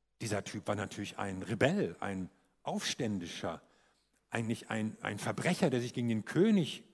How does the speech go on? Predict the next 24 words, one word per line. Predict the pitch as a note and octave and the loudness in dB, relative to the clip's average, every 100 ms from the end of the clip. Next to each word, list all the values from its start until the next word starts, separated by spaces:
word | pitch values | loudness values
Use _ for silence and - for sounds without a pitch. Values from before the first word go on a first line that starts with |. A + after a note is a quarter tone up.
| - | -6
erhoben | A2+ G#2+ F#3+ F3+ B2+ | -2 4 6 6 4
hatte, | A#2+ B2+ | 2 2
schlimm | G#2+ C#3+ C#3 | -2 0 2
genug. | C3 G3+ F3+ - - - _ _ _ _ _ _ _ _ _ | 6 6 6 2 -10 -20 _ _ _ _ _ _ _ _ _
Und | B2 | 4
jetzt | D#3 | 6
ist | F3+ F3+ | 8 8
er | D3+ | 6
zufällig | - B3+ B3 F#3+ F3+ E3 | 6 6 8 8 8 6
in | F3 | 4
unsere | G3+ F3 | 4 4
Stadt | - G2+ - | 2 0 0
gekommen | G#2 - G#2 C3+ F#3 | -6 -2 2 4 4
und | D3+ C#3+ - - - | 4 2 -2 -18 -10
wollen | B2 E3+ F3 E3 | 2 6 6 6
wir | G#3 A3+ G#3+ D#3 - | 8 8 8 2 -10
für | - F3 | 0 4
ihn | F3 G3+ | 6 4
kämpfen, | F#3+ - G#3 G#3+ - G#3+ - - - | 2 2 4 4 4 4 2 -6 -2
bluten, | D3 F#3+ G#3 G#3 G3+ G3 - - | 2 4 4 4 4 4 0 -12
verbrennen, | - E3+ C#3+ C#3+ E3+ G3 G#3 F3+ - - _ | 2 4 6 6 8 8 6 4 -4 -20 _
vernichtet | - E3 F#3 F#3 - G3+ E3+ | 4 8 10 8 6 4 8
werden, | F#3 F#3+ F#3+ F#3 - | 8 8 6 2 0
sterben? | - - D#3+ F3+ G3 G3 G#3+ | 0 4 8 10 10 10 6